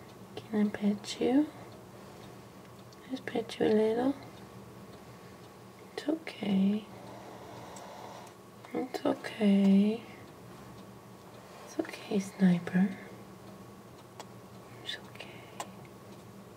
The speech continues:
Don't be mad. It's okay. We have so much in common.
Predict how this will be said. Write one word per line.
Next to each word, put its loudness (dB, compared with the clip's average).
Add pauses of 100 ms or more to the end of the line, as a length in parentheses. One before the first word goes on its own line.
(1000)
Don't -14
be -18 (180)
mad. -18 (1120)
It's -18 (180)
okay. -16 (2500)
We 2
have 0
so 0
much 4
in 4
common. 6